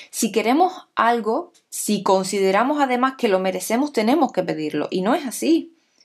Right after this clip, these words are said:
A veces es verdad que las oportunidades aparecen porque pedimos lo que creemos que es justo o simplemente porque lo deseamos, ¿no? Desde un aumento de sueldo, pues, hasta salir a cenar con alguien que nos gusta, pero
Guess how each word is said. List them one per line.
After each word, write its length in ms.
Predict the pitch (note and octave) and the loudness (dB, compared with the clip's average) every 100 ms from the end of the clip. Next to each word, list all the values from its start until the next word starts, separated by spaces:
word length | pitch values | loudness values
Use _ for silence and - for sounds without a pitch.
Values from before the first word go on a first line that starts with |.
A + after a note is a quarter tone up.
| _ _ _ _ _ | _ _ _ _ _
A 120 | E3 | -2
veces 320 | D#3 G3 E4+ | 2 2 4
es 100 | D#4 | 2
verdad 220 | A3 G3+ B3+ | 0 -2 0
que 80 | |
las 100 | D4 | 0
oportunidades 640 | G#3+ F3 F3+ D#3 D#3+ F#3+ G#3 | 0 -4 -6 -6 -2 -2 -2
aparecen 540 | E3 A3+ B3 D4+ C#4+ | 0 2 2 2 -6
porque 240 | F#3 - E3 | -6 -10 -6
pedimos 420 | D#3+ F#3 F#3+ F#3 | -2 0 -2 -2
lo 160 | F3+ | -4
que 140 | E3+ E3 | -4 -6
creemos 360 | E3 F3 F3+ | -4 -4 -4
que 100 | - | -6
es 60 | E3 | -4
justo 360 | - D4 D4 A#3+ | 2 2 4 0
o 40 | |
simplemente 520 | A3 F#3+ F#3 F#3 G3 | 0 -2 -2 -2 -6
porque 260 | - F3 F3 | -6 -6 -4
lo 80 | E3 | -2
deseamos, 560 | E3 E3 E3 D4 A#3+ | -2 0 0 2 0
¿no? 160 | F#3+ - | -4 -4
Desde 200 | G3+ E3+ | -4 -4
un 100 | F3 | -4
aumento 320 | F3+ F3+ F#3 | -2 -2 -2
de 80 | F3+ | -2
sueldo, 260 | F#3 F#3+ - | -4 -6 -6
pues, 140 | - | -8
hasta 380 | - - E3 E3+ - - - - | -10 -4 -4 -4 -10 -20 -20 -10
salir 400 | - E3 F#3+ F#3 | -4 -2 0 0
a 80 | F3+ | -2
cenar 260 | E3 F#3+ | -4 -4
con 140 | - F3 | -4 -4
alguien 240 | F#3 F#3 | -4 -2
que 80 | F#3 | -2
nos 120 | G3 | 0
gusta, 240 | F#4 F#4 | 0 0
pero 220 | D#4 G3 | 2 2